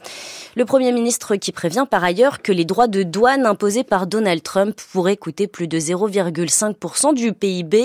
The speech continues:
à la France. Bercy va réunir les organisations patronales le quatorze avril prochain lors d'un premier conseil des entreprises pour préparer la riposte.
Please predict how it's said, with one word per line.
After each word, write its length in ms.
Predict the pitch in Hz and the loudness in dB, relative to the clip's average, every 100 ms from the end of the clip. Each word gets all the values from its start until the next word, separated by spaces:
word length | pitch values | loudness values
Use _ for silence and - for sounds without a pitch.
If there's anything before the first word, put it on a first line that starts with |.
| 277 - | 0 -4
à 160 | 175 | -2
la 100 | 156 | -2
France. 520 | 160 - 208 277 - - - - - - | -4 0 2 4 2 -2 -8 -8 -6 0
Bercy 440 | 233 - 202 220 | 0 2 -2 0
va 120 | 190 | 0
réunir 460 | 180 170 165 170 185 | 2 2 2 2 2
les 240 | 175 156 | 0 2
organisations 640 | 160 156 156 147 151 226 214 | 0 0 0 0 -2 -2 0
patronales 560 | 202 - 170 165 170 | 0 0 0 2 0
le 100 | 156 | -2
quatorze 420 | 143 185 180 151 | -2 -2 -2 -4
avril 260 | 143 123 135 | -6 -6 -8
prochain 360 | - 139 175 165 | -6 -6 -2 -2
lors 180 | 151 | -4
d'un 260 | 147 151 143 | -4 -4 -4
premier 360 | - 143 170 170 | -6 -4 -4 -4
conseil 340 | 139 - 180 | -8 -8 -6
des 240 | 147 143 | -6 -6
entreprises 560 | 180 - 190 - 240 233 | -6 -6 -10 -6 -8 -8
pour 240 | - 156 | -8 -12
préparer 600 | - 160 147 147 180 226 - | -10 -8 -4 -4 -4 -6 -6
la 180 | 185 233 | -4 -2
riposte. 640 | 170 151 139 131 - - | -4 -8 -6 -6 -8 -10